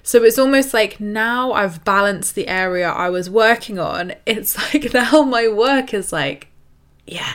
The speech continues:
now you're gonna have to focus your energy there, girl. Now you need to look at what you have been putting off whilst you've been cultivating that personal life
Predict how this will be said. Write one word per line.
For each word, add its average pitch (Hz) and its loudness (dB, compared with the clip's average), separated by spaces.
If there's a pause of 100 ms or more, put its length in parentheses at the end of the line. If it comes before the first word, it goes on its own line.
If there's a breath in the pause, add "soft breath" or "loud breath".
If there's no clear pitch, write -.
(160)
now 185 2
you're 180 -4
gonna 185 -6
have 170 -10
to 175 -12
focus 170 -6
your - -6
energy 165 -8
there, - -8
girl. - -6 (360 loud breath)
Now 202 2
you 240 -2
need 214 -4
to 214 -6
look 190 -2
at - -6
what 185 -4
you 180 -8
have 180 -12
been 175 -10
putting 202 -8
off 185 -4 (380 loud breath)
whilst 185 -2
you've 180 -10
been 156 -10
cultivating 165 -8
that - -12
personal 160 -12
life 156 -6